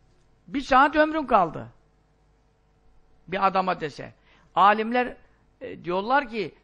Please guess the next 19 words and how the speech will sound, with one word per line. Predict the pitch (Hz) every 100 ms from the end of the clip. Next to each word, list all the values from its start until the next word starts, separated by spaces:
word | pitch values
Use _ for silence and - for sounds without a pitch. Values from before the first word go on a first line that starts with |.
| _
"Bu | 170 185
adam | 202 226 220
neyle | 285 320 247
iştigal | 208 - 208 196
etsin?" | 175 151 - 143 117 _ _ _ _ _ _ _ _ _ _ _
Yani | 120 139
neyle | 240 349
meşgul | 330 247 - 185
olsun? | 151 - 120 _ _ _ _ _ _ _ _ _ -
Bazıları | 202 254 254 262 262
mesela | 240 226 254 233
düşünsen | 233 233 233 277
Kur'an | - 254 262
okusun | 220 - - 139 - _ 180
ölene | 185 175 151
kadar. | 147 127 113 _ _ _ _ _ _ _ _ _ _
Kaç | - 262 262
yüz | 220
okuyabilir? | 226 202 185 196 269